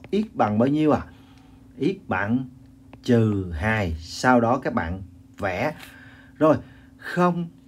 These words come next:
trừ, à, mình cho hai ô là trừ một đi. Đó, vậy là này không bất năm, này là không bất hai mươi lăm. Đây, trừ một phần bốn đây. Tiếp tục,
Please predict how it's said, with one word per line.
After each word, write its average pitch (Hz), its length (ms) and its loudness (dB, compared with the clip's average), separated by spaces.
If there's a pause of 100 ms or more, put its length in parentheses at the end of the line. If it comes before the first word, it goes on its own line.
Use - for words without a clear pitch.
(100)
trừ, 113 540 4 (420)
à, 98 480 -4
mình 95 180 -4
cho 147 180 4
hai 147 260 -2
ô 135 260 2
là 120 120 2
trừ 107 280 0
một 90 320 -2
đi. 135 220 2 (240)
Đó, 92 440 -4
vậy 95 120 -2
là 95 160 -2
này 98 160 -2
không 127 240 0
bất - 200 -4
năm, 120 340 4
này 98 240 -2
là 90 120 -4
không 123 200 2
bất 123 120 -4
hai 127 120 2
mươi 117 120 6
lăm. 113 220 2
Đây, 110 300 0 (300)
trừ 101 240 -2
một 87 320 -6
phần 87 240 -6
bốn 104 240 -2
đây. 113 180 2 (680)
Tiếp 165 260 0
tục, 98 200 -2